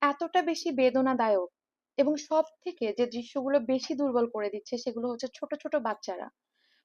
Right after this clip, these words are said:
প্রত্যেকের ঘরেই কিন্তু ছোট ছোট বাচ্চা আছে। তো এরকম ছোট ছোট বাচ্চারা যারা পানিতে ভেসে যাচ্ছে, যারা সাহায্যের জন্য কাঁদছে,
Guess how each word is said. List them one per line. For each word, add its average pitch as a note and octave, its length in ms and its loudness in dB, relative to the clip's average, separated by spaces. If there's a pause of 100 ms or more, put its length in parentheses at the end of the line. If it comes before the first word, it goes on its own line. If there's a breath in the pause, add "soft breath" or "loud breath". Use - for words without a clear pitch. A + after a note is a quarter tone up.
প্রত্যেকের E4+ 560 0
ঘরেই C4+ 340 4
কিন্তু C#4 240 -2
ছোট A#3+ 220 -8
ছোট A#3 220 -12
বাচ্চা G#3+ 440 -6
আছে। - 260 -12 (800)
তো C#4+ 40 -2 (120)
এরকম E4+ 360 0 (180)
ছোট E4+ 180 -2
ছোট E4+ 200 -6
বাচ্চারা B3+ 440 2
যারা B3+ 180 0
পানিতে B3 380 0
ভেসে A#3 280 -6
যাচ্ছে, G#3+ 520 -4
যারা C#4+ 160 6
সাহায্যের D4 580 0
জন্য C#4+ 240 2
কাঁদছে, A#3+ 680 0